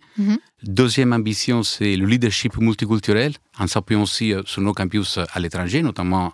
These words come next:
Speaker 2: essec Asie-Pacifique et essec Afrique, mais aussi avec toutes, euh, toutes les collaborations, les partenariats académiques et d'entreprises qu'on a à l'international, et la constitution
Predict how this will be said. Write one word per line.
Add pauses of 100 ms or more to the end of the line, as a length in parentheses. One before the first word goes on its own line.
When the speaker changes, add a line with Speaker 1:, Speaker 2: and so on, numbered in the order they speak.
Speaker 2:
essec
Asie-Pacifique (380)
et
essec
Afrique, (280)
mais
aussi
avec
toutes,
euh, (420)
toutes
les
collaborations, (100)
les
partenariats
académiques
et
d'entreprises
qu'on
a
à
l'international, (120)
et (260)
la
constitution